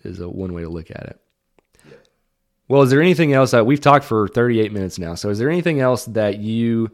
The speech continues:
would like to just share with the audience, things that you've learned since becoming a Christian that you would think are transforming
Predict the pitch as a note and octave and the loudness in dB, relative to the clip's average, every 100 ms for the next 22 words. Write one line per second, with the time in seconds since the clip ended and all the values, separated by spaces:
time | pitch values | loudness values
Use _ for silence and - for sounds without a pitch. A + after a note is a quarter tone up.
0 | _ _ _ - A2+ A2 A2+ - G2+ F#2+ | _ _ _ -8 -2 0 0 0 -4 -4
1 | G2+ - A#2 G#2+ F#2+ F#2 F#2+ F#2+ F#2 - | -6 -4 -2 -2 -4 -6 -4 -6 -6 -4
2 | D3 D3+ A#2 A#2 A2 G#2 - - _ _ | -2 -2 -2 -2 0 -2 -8 -20 _ _
3 | _ G#2 A#2 A#2+ G#2+ A2+ G#2+ A2 F#2+ F#2 | _ -6 -2 0 0 -2 -2 -6 -6 -6
4 | G#2+ F2 - G#2+ - F#2+ - G#2 G#2 - | -6 -6 -6 -6 -6 -10 -10 -10 -10 -10
5 | G#2+ G2+ F2+ E2+ E2 - _ _ _ - | -10 -8 -8 -8 -10 -12 _ _ _ -6
6 | C3+ C3 A2+ - A#2 A#2+ A#2+ A#2 | -4 -2 -4 -4 -4 -2 -6 -8